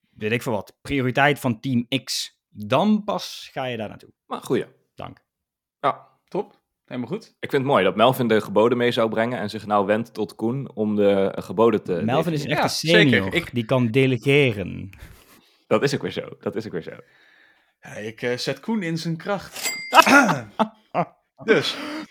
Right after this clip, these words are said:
Speaker 3: dan de laatste om voor vandaag mee af te sluiten. De grote baas is toevallig aanwezig in diezelfde kroeg als jij op de vrijdagmiddagborrel. Nou ja, dit is dan natuurlijk jouw moment om galant als je bent met een biertje of een wijntje op deze persoon af te stappen. Zeg het maar, Colin.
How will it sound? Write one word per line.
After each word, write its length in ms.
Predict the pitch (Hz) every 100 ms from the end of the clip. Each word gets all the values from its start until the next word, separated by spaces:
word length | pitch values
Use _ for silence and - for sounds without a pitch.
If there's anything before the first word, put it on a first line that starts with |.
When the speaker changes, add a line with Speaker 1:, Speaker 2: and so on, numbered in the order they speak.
| - _ _
Speaker 3:
dan 340 | - 160 165 143
de 80 | 180
laatste 360 | 202 226 214
om 100 | 185
voor 120 | 175
vandaag 260 | 175 180 151
mee 100 | 143
af 140 | 143 147
te 100 | 127
sluiten. 360 | 104 104 127
De 60 | 151
grote 320 | - 196 196
baas 300 | 165 180 165
is 120 | 151
toevallig 480 | 190 185 233 202 -
aanwezig 540 | 165 156 156 156 151
in 160 | 123 147
diezelfde 420 | 147 143 156 147
kroeg 320 | - 147 139
als 140 | 117 127
jij 340 | 120 123 127
op 240 | 113 123 -
de 200 | 117 120
vrijdagmiddagborrel. 840 | 110 107 123 147 120 101 92 - _ _ _ _ _ _ -
Nou 120 | 147 101
ja, 200 | 104 -
dit 220 | 160 160
is 120 | 117
dan 120 | 131
natuurlijk 340 | 123 110 120 110
jouw 200 | 143 151
moment 360 | 135 131 131 -
om 160 | 120
galant 340 | - 170 185 151
als 140 | 147
je 80 | 135
bent 260 | 127 135
met 120 | 165 170
een 60 |
biertje 300 | 151 143 123
of 80 | 123
een 100 | 135
wijntje 340 | 143 156 131
op 60 | 120
deze 260 | 123 110 -
persoon 300 | - 175 226
af 160 | 214
te 80 | 170
stappen. 460 | - 135 101 101 _
Zeg 180 | - 180
het 80 | 190
maar, 140 | 175
Colin. 340 | 151 117 107